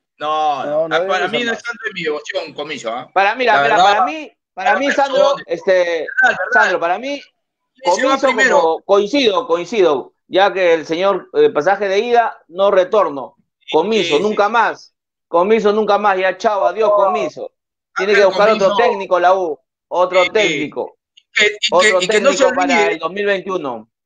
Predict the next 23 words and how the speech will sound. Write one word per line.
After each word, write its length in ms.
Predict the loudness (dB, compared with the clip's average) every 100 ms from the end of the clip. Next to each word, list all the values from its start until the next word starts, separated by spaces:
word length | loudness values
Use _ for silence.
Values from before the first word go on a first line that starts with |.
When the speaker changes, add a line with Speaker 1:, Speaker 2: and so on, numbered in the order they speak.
| _ _ _
Speaker 1:
y 60 | _
que 140 | -16 -10
no 80 | -6
se 80 | -6
olvide 320 | -4 -2 -2
el 100 | -2
hincha, 500 | -8 -2 -2 -2 -4
el 180 | -6 -6
hincha 320 | -10 -4 -2
de 120 | 0 -2
Universitario, 960 | -6 -8 -8 -4 0 0 -2 -6 -10 _ _ _ _ _
que 120 | -8
esta 240 | -4 -2 -2
empresa 800 | -2 -2 -2 0 -2 -2 -8 _ _ _ _
sacó 840 | -6 -4 -4 -2 0 2 -2 -8 _ _ _ _
a 120 | -2
Don 280 | 0 -6 -2
Goyo, 600 | 2 4 2 -4 -6 -12 _ _ -8
a 100 | -4
Don 260 | -4 -6 2
Goyo, 580 | 4 4 0 -10 -12 _ _ _ _ _ _ _
técnico 400 | -10 -10 -8 -8
respetado, 800 | -8 -10 -8 0 2 2 -2